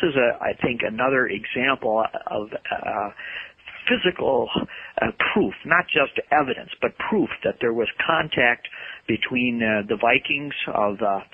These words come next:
Scandinavia all the way down to, uh, South America.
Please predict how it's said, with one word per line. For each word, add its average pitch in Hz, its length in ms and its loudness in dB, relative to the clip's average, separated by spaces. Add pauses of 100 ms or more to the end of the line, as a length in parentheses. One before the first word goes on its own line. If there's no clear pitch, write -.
Scandinavia 135 760 2 (260)
all 196 220 6
the 175 60 2
way 143 180 2
down 120 420 2 (120)
to, 107 200 0
uh, 98 220 2 (320)
South 113 260 4
America. 101 600 0